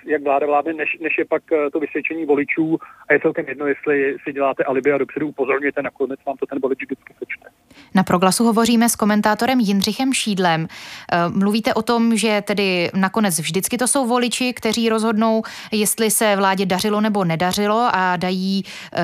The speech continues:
Speaker 2: vládě vysvědčení. Mm,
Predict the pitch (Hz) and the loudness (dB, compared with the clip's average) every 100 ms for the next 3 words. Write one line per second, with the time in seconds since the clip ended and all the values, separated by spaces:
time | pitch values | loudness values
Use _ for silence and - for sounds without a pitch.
0 | 170 165 180 180 185 196 151 147 180 190 | 0 2 2 2 2 0 0 -2 -2 -2
1 | - 262 254 254 254 - - 196 - - | 0 2 4 4 2 -2 -12 -16 -14 -4
2 | 202 190 | 0 0